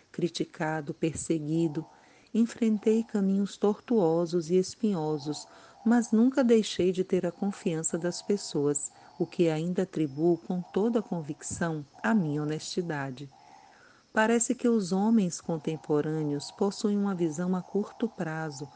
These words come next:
e uma tendência a se deixar encantar pelos resultados momentâneos. É, pois, necessário dizer que, diante de qualquer situação, se observem os fatos com uma visão a longo prazo.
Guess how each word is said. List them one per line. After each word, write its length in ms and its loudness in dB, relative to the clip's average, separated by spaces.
e 60 2
uma 160 6
tendência 720 0
a 40 -2
se 140 -4
deixar 440 -2
encantar 560 -6
pelos 320 -2
resultados 680 -2
momentâneos. 920 -2
É, 120 -4
pois, 340 0
necessário 680 -4
dizer 480 -2
que, 140 0
diante 420 0
de 100 -2
qualquer 440 -2
situação, 800 -4
se 200 -2
observem 760 0
os 200 -4
fatos 640 -8
com 140 -4
uma 180 0
visão 440 -2
a 60 -2
longo 320 -2
prazo. 580 -6